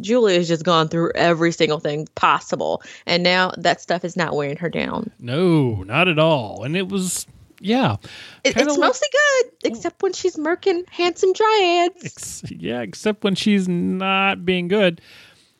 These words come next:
Speaker 2: But she's looking out for herself. That she's number one.
Speaker 1: Well, she did look out for herself, but she also looked out for her, her friends. In quotations.
Speaker 2: Ish.
Speaker 1: They're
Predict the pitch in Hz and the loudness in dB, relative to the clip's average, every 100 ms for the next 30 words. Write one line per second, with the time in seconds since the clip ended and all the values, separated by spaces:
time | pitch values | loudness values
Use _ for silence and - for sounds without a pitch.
0 | - 160 180 185 156 196 240 233 - 160 | -16 2 2 4 0 0 0 -2 -8 -2
1 | 190 226 202 233 - 196 220 240 - 196 | 2 4 4 2 2 2 4 2 2 2
2 | 277 175 117 147 180 - - 220 170 185 | 6 4 2 0 0 -2 -2 -2 0 0
3 | 180 170 175 160 113 92 110 - 226 - | 2 2 4 4 2 -4 -16 -12 -6 0
4 | 247 233 254 302 320 269 277 240 277 214 | 2 4 2 2 2 2 4 2 2 0
5 | - 185 - - 190 196 202 185 180 170 | 2 0 2 4 4 2 0 0 0 0
6 | 156 156 - - 170 175 165 160 170 - | 2 0 -2 -4 -4 0 2 4 2 -2
7 | 349 - - 165 - - - _ - - | -4 0 0 0 -4 -10 -20 _ -20 -20
8 | _ _ 196 196 190 - 208 220 156 185 | _ _ 0 2 0 -2 2 2 0 -4
9 | - - - 190 151 165 - | -12 -16 -14 -4 -2 0 2